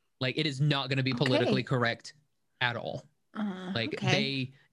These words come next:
Speaker 1: it's, it's rough there, but there's so, they use so many, like,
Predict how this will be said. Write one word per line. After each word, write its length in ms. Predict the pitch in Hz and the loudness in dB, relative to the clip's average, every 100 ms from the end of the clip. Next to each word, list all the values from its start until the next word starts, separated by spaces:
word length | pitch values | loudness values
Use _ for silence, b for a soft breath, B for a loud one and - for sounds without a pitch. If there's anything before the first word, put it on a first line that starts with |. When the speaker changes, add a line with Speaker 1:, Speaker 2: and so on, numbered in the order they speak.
| _ | _
Speaker 1:
it's, 320 | 156 135 - - | -6 -6 -8 -6
it's 180 | 139 | -2
rough 340 | 139 135 156 160 | 2 2 2 2
there, 480 | 147 143 165 180 180 b _ - | 0 2 2 0 -4 b _ -10
but 540 | 139 135 131 123 - - _ _ _ _ _ _ _ _ _ _ _ _ _ _ | -4 -2 0 -2 -4 -8 _ _ _ _ _ _ _ _ _ _ _ _ _ _
there's 300 | 139 160 143 | 0 0 -2
so, 480 | - - 147 151 151 | -6 -2 0 0 0
they 120 | 143 | 0
use 260 | 151 151 - | 0 0 -2
so 360 | - - 135 | -6 -2 0
many, 320 | 139 135 139 135 | 0 0 0 0
like, 320 | 123 117 | -2 -2